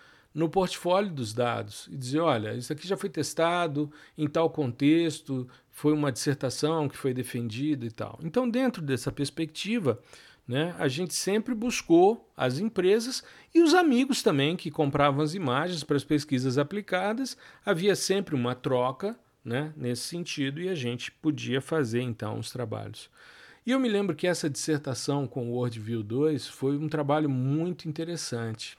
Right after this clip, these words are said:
Ela tá publicada tanto na Revista Brasileira de Cartografia como na Pesquisa Agropecuária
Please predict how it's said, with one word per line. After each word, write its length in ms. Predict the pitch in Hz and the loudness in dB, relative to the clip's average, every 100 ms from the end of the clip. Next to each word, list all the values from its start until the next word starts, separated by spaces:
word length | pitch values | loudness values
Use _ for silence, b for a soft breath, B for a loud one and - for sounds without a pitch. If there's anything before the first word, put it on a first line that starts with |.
| _ | _
Ela 220 | 117 120 117 | -4 -4 -4
tá 380 | 123 139 147 - B B B | -2 -2 -2 -8 B B B
publicada 640 | - 135 139 131 139 135 123 | -6 -2 -2 0 0 0 -2
tanto 340 | - 165 160 | -4 -4 -2
na 100 | 156 | -2
Revista 420 | 135 127 131 127 | 0 -2 -4 -4
Brasileira 560 | 113 120 107 113 110 110 | -2 -2 -2 -4 -4 -6
de 100 | - | -8
Cartografia 760 | 117 - 113 120 117 139 151 | -10 -8 -4 -4 -4 -2 -2
como 360 | 156 143 151 165 | -2 -4 -4 -4
na 320 | 139 131 143 | -4 -2 -2
Pesquisa 540 | 143 135 - 131 127 | -2 -4 -2 -2 0
Agropecuária 920 | 123 131 123 139 - 123 117 120 127 | 0 0 -2 -4 -2 0 0 0 -4